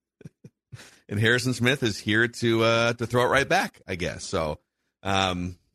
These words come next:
welcome in. This is Purple Daily. We're gonna give you at least two episodes today. We're gonna give you this sort of where, where things stand right now in Vikings free agency and roster moves as we record this on Tuesday morning. Later on, we're gonna give you reckless draft speculation, our weekly sit-down with Thor Nystrom,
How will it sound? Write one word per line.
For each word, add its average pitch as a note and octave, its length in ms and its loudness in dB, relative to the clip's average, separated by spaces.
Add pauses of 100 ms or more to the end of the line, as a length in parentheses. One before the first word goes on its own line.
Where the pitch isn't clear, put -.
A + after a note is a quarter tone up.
(140)
welcome C3 320 0
in. F3+ 160 -2
This A2 160 0
is B2 100 -4
Purple A#2 280 -2
Daily. A#2+ 340 2
We're B2+ 100 0
gonna B2 120 2
give A#2+ 160 0
you G#2+ 200 4
at - 120 -2
least C3+ 240 0
two C3+ 140 2
episodes A2 420 0
today. F#2+ 220 2
We're G2 80 2
gonna G2 160 2
give G2+ 160 0
you G2 100 2
this G2+ 180 -2 (240)
sort G2+ 180 0
of E2 140 -6
where, G2 300 -2
where A#2 220 0
things A2 300 0
stand G#2+ 300 0
right G2 200 0
now F#2+ 320 0
in E2+ 420 -4 (380)
Vikings G2+ 400 0
free F#2+ 260 0
agency A2 600 0
and E2 140 -2
roster F#2 380 -2
moves G#2 400 0
as F2 180 -2
we F2+ 80 -4
record F2 520 -4
this G2 400 -4 (440)
on E2+ 200 -2
Tuesday F#2+ 340 -2
morning. G2+ 400 0
Later G2 440 0
on, G2+ 220 -2
we're F#2+ 80 -4
gonna F#2 160 -2
give F2+ 220 -2
you F#2 320 0
reckless G#2 500 -2
draft E2+ 380 0
speculation, A2 800 -2
our F2+ 160 0
weekly G2+ 320 0
sit-down G2+ 480 -2
with E2+ 140 -4
Thor G2+ 240 -2
Nystrom, G#2 580 -2